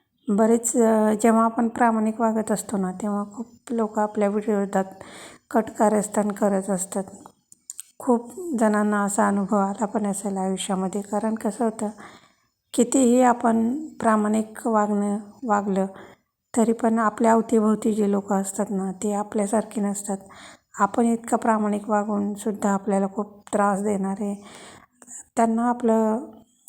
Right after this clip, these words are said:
हसत खेळत चाललेलं आयुष्य कधी बघवत नाही. आणि त्याच गोष्टीचा इतर लोकांना त्रास होत असतो की आपण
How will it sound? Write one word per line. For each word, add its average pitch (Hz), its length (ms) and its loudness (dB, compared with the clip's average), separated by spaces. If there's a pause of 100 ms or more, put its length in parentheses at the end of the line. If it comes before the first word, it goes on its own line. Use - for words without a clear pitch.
(180)
हसत 220 420 -2
खेळत 220 180 2
चाललेलं 208 460 0
आयुष्य 202 340 -2
कधी 196 180 0
बघवत 196 460 -4
नाही. 226 280 -16 (720)
आणि 220 540 0 (1200)
त्याच 240 160 4
गोष्टीचा 233 840 0 (800)
इतर 214 240 0
लोकांना 202 440 0
त्रास 190 380 -2
होत 196 180 -8
असतो 190 280 -6
की 190 160 -6
आपण 214 340 -2